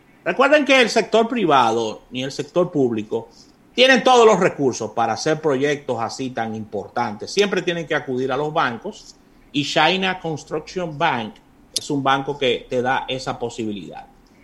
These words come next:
En la posición número cinco, una marca archiconocida en todo el planeta, eh, muy utilizada en la República Dominicana, Microsoft, con treinta y nueve coma dos por ciento, está,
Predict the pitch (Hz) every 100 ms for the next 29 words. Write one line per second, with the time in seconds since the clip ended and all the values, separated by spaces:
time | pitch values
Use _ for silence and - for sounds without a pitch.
0 | _ _ _ _ 151 190 196 214 202 202
1 | 233 247 247 240 - 269 226 143 170 151
2 | 143 160 165 160 170 165 151 156 156 143
3 | 147 139 - 202 190 147 127 143 151 147
4 | 135 135 190 180 156 151 156 - _ _
5 | _ - 117 110 110 123 160 170 156 143
6 | 123 156 156 147 123 127 143 143 143 139
7 | 131 123 156 147 123 147 208 - 156 -
8 | 160 160 - - _ _ - 123 127 131
9 | 131 127 120 139 180 170 160 156 139 123
10 | 160 165 - 143 127 - 180 190 143 120
11 | 185 302 - _ _ _ _ _ _ _
12 | _ _ _ _ _ - 123 - - 139
13 | 147 143 117 -